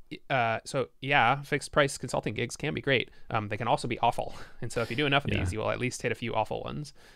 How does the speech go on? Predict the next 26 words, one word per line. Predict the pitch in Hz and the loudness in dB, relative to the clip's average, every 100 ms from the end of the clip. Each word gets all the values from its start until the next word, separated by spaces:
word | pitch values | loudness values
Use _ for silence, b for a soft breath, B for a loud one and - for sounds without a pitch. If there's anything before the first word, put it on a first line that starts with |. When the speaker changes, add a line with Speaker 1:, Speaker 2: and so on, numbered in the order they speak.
| B | B
Speaker 1:
And | 123 | -6
so | - 110 104 104 107 - | -2 0 0 -2 -8 2
part | 135 143 | 4 4
of | 135 117 | 2 -2
the, | 107 107 - - - - | -2 -4 -8 -12 -10 -4
part | 139 | -2
of | 123 | -2
the | |
deal | 107 135 117 101 | 0 4 4 2
is, | 117 107 | -2 0
like, | 107 104 - - - | 0 0 -6 -18 -16
some, | - - 139 135 127 - - - | -6 0 0 0 -6 -10 -14 -8
some | - 131 127 120 | -2 -2 -2 -4
gigs | 123 120 117 | -2 -2 -4
are | 104 | -6
better | 117 113 | -6 -6
for | 107 | -4
you | 123 147 | -4 -4
and | 110 | -4
some | - 113 | -6 -6
better | 110 113 113 | -4 -6 -6
for | - 117 107 | -8 -6 -6
the, | 107 113 B B B - | -6 -10 B B B -10
the | - | -4
other | 113 | -2
person, | 113 120 117 113 - | 0 -2 -2 -6 -10